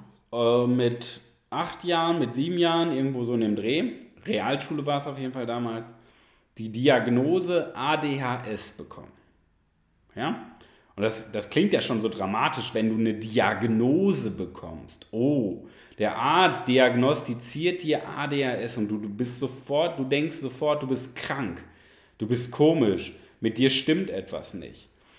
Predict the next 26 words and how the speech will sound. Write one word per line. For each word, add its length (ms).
Und 120
dann 140
hat 140
der 140
Arzt 680
dem 160
jungen 480
Kind 360
damals 560
Medikamente 960
gegen 400
A 160
D 120
H 140
S 420
besch-, 320
verschrieben, 840
über 300
acht 340
Jahre. 480
Und 180
eine 340
dieser 240
Nebenwirkungen, 960
ganz 460
zufällig, 720